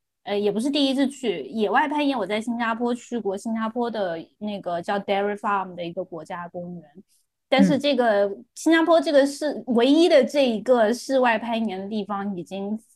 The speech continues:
Speaker 1: 关闭很久了，因为几年前出现了安全事故，主要也是因为那个岩壁没有人在维护，所以当时的安全事故应该是岩石脱落吧，所以就，它就关闭了直接。嗯，现在还没有开，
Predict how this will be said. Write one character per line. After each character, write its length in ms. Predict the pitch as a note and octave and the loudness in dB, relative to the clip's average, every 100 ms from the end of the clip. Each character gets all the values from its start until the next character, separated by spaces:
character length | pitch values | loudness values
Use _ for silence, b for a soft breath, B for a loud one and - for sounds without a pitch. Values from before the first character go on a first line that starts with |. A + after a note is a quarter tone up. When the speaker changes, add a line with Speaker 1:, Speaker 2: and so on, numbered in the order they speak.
| _ _ | _ _
Speaker 1:
关 240 | C4 A#3+ B3+ | -2 0 0
闭 160 | B3 | -2
很 240 | G3+ F3+ G3 | -4 -8 -10
久 240 | G3 E3+ | -10 -12
了， 160 | E3 A#2 | -14 -12
因 200 | G#3+ A3+ | -6 -4
为 340 | A3 A3 A3+ - _ _ _ _ _ _ | -4 -4 -8 -16 _ _ _ _ _ _
几 140 | G3+ | -8
年 180 | G3+ G#3 | -6 -4
前 200 | A3 G#3+ | -4 -6
出 120 | A3 | -4
现 160 | A3+ A#3 | -6 -6
了 80 | G#3 | -6
安 160 | G#3 | -6
全 240 | A3+ G#3+ F3+ | -6 -8 -12
事 220 | - F#3+ | -8 -8
故， 220 | - F#3+ b b b b | -6 -8 b b b b
主 120 | - | 0
要 200 | G#3 B3+ | 4 6
也 60 | C4+ | 6
是 160 | B3 B3 | 2 0
因 120 | C#4 | 0
为 180 | C#4+ C#4 | 2 2
那 120 | C#4+ | 2
个 140 | A3 | 0
岩 320 | G3 F#3+ F#3+ | -2 -2 -4
壁 260 | A3 C#4+ A#3 | 0 0 0
没 140 | G3 | -2
有 160 | A3+ G#3 | -4 -2
人 400 | F3+ E3 F3 G#3 | -4 -4 -6 -6
在 220 | B3+ A3+ | -2 -2
维 240 | F#3 D3 E3+ | -2 -6 -12
护， 340 | - A#3 F#3+ | -8 -4 -4
所 220 | - F#3+ | -6 -4
以 260 | G3+ F3 E3 | -2 -2 -4
当 260 | - A3+ | -2 -2
时 80 | B3 | -2
的 80 | - | -4
安 140 | G#3+ | -4
全 160 | A3 G#3+ | -4 -8
事 160 | A3 A3+ | -6 -6
故 100 | G#3+ | -4
应 140 | G#3+ | -2
该 180 | A3 A#3 | -2 -2
是 140 | A#3+ | -2
岩 200 | F#3+ F#3 | -4 -4
石 160 | A3 G3 | -4 -6
脱 180 | - G3+ | -4 -4
落 180 | A3 G3+ | -2 -4
吧， 120 | D#3+ - - | -6 -10 -16
所 220 | - - F#3 | -16 -6 -4
以 320 | F3+ D3+ F3+ | -4 -6 -12
就， 200 | - G#3 | -10 -10
它 200 | - G#3 | -8 -6
就 120 | G3+ | -6
关 240 | G3 G#3 | -4 -6
闭 140 | A3 G#3 | -4 -6
了 100 | E3 | -8
直 180 | _ D#3+ | _ -20
接。 260 | - D#3+ _ _ _ _ _ _ _ _ | -18 -18 _ _ _ _ _ _ _ _
嗯， 520 | G3 G3 F#3+ F#3+ F#3+ | -8 -6 -6 -8 -10
现 180 | G3+ C#4 | -4 -4
在 120 | C4 | -2
还 100 | A#3 | -2
没 120 | G3 G3 | -4 -8
有 100 | - | -12
开， 340 | - F#3+ | -14 -14